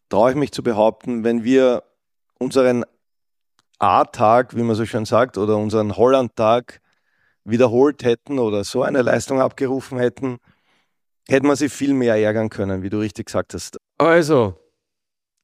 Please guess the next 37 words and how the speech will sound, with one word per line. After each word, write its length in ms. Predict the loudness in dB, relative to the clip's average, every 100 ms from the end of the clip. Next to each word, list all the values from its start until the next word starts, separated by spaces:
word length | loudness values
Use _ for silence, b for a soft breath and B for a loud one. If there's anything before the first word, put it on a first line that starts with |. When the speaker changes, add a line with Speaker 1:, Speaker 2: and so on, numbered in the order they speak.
| _ 0
Speaker 2:
Österreichs 1160 | 0 -2 -2 -2 -2 -4 -8 -20 -20 -20 -20 -18
W-M-Reise 760 | -10 -8 -8 -8 -4 -4 -4 -8
ist 280 | -12 -12 -12
zu 120 | -12
Ende, 680 | -8 -10 -6 -4 -2 -4 -8 -10
aber 1040 | -4 -2 -2 0 2 4 2 0 -2 -6 -8
deine 580 | -6 -6 -6 -8 -8 -6
W-M-Reise 540 | -8 -8 -8 -6 -6 -8
geht 220 | -10 -6
weiter 320 | -4 -4 -6
und 160 | -6 -6
deshalb 240 | -6 -6
machen 260 | -8 -10 -6
wir 160 | -4
auch 80 | -6
noch 160 | -10 -12
ein 60 |
bisschen 180 | -12 -6
weiter. 560 | -6 -2 0 2 0 -4 -8
Harry, 340 | -4 0 0 -2
du 140 | -2
warst 340 | 0 0 -4
schon 440 | -4 -2 -2 -4 -6
mit 180 | -8 -4
dem 80 |
Auto 300 | -2 -2 -2
unterwegs, 500 | -6 -4 -2 -4 -6
du 120 | -6 -4
warst 140 | -4
schon 100 | -6
mit 100 | -8
dem 40 |
Flieger 260 | -6 -4 -2
unterwegs 600 | -4 -2 -4 -4 -12 -14
und 220 | -12 -6
jetzt 360 | -6 -6 -10 -16
kommt 360 | -12 -12 -14